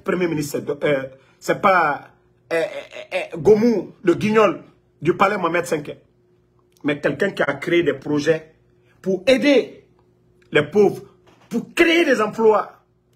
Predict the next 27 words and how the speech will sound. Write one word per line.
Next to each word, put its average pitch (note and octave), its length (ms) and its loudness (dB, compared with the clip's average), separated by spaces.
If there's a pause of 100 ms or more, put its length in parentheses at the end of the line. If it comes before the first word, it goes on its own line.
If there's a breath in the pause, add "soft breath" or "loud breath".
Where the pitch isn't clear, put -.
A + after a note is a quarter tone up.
(180)
à E3 80 0
la D#3+ 80 4
jeunesse F3 340 -2
guinéenne, C3+ 360 -4 (120)
docteur - 280 -10
Kassouri. - 360 -14 (1600)
Mamri, A#3 640 0 (420)
que G#3+ 60 4
le F#3+ 140 4
budget D3+ 400 -2
quinze F#3 240 -2
milliards. C#3 340 -6 (680)
Et F#3+ 260 -8 (880)
si - 240 2
quelqu'un A#3 280 0
détourne F#3+ 340 0
le F3 80 2
fonctionnement F#3 520 2
d'un, E3 160 6 (140)
d'un, G3 200 2 (260 loud breath)
d'un, - 120 2 (440)
d'un A#3 200 4
projet, E3 500 -2 (420)
le G#3 120 6
budget C#4+ 500 0 (240 soft breath)
d'un G#3 160 2
projet, - 480 -6